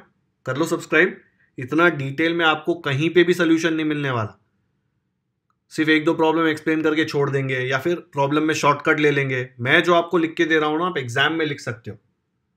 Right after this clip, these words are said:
आप exactly same solution एग्जाम में लिख सकते हो क्योंकि हम लोग एक एक लाइन लिखते हैं सारे रीजंस के साथ। ठीक है,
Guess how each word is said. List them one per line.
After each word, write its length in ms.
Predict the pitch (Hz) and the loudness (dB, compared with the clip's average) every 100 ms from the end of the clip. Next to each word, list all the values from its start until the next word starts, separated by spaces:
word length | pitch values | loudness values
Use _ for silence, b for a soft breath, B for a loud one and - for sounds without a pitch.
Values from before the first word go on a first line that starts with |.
| _ _ _ | _ _ _
आप 260 | 120 135 - | -10 -10 -8
exactly 540 | 131 120 139 147 180 190 | -8 0 2 2 -2 -4
same 260 | 170 156 151 | -2 -2 -2
solution 380 | 143 135 165 | -4 -4 -4
एग्जाम 320 | 143 117 127 139 | -4 -4 -4 -4
में 100 | 135 | -6
लिख 120 | 117 | -6
सकते 260 | 139 - | -8 -8
हो 60 | 160 | -8
क्योंकि 180 | 135 156 | -6 -6
हम 140 | 139 | -2
लोग 220 | 160 175 - | -2 -4 -6
एक 180 | 156 170 | -8 -4
एक 160 | 196 123 | -6 -4
लाइन 380 | 117 127 156 | -2 0 0
लिखते 280 | 151 117 - | 0 -4 -6
हैं 140 | 117 104 | -6 -6
सारे 360 | - 131 151 151 | -4 -2 0 -2
रीजंस 360 | 135 131 123 | -4 -4 -6
के 120 | - | -6
साथ। 340 | 113 98 _ _ _ _ _ _ - | -10 -12 _ _ _ _ _ _ -12
ठीक 160 | 127 | -2
है, 80 | 180 | -2